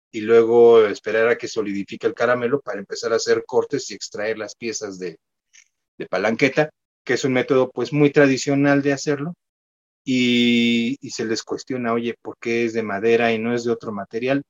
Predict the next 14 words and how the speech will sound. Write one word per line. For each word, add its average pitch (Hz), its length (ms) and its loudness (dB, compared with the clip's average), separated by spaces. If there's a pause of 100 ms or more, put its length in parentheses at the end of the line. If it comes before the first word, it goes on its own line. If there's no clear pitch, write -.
(300)
Y 104 100 -6
dan 113 200 4
los 113 140 4
mismos 110 320 -2
argumentos. 107 680 -6 (680)
Si - 240 -4
meto, 120 600 2
si 110 120 -8
meto 113 920 2 (140)
metal, 123 600 0 (800)
pues, 110 360 6
conduce 117 520 -2
calor 156 520 4 (160)
y 107 320 -8